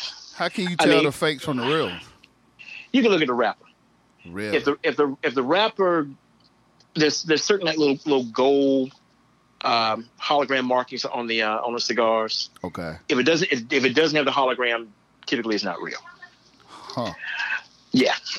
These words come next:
Speaker 1: Okay.
Speaker 2: Uh, and, and the real ones, the, the bands are kind of thick. It's, it's not like, uh, it's not like these, uh, the ones you can just make with your, with your inkjet printer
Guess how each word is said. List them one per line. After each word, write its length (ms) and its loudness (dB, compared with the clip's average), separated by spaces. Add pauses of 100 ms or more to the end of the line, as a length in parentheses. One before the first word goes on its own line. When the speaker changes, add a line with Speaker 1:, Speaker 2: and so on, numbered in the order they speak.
Speaker 1:
Okay. 120 -2
Speaker 2:
Uh, 260 4
and, 260 2
and 200 2
the 80 4
real 260 4
ones, 200 0
the, 80 0
the 140 -2
bands 460 0
are 80 0
kind 180 -6
of 60 -18
thick. 500 -10 (540)
It's, 240 -2
it's 140 0
not 160 4
like, 260 2
uh, 320 0 (340)
it's 140 -6
not 160 0
like 160 0
these, 260 -2
uh, 180 0
the 100 -4
ones 180 -2
you 60 -6
can 100 -6
just 160 -4
make 160 0
with 140 -6
your, 120 2
with 160 -4
your 80 -2
inkjet 540 -2
printer 280 0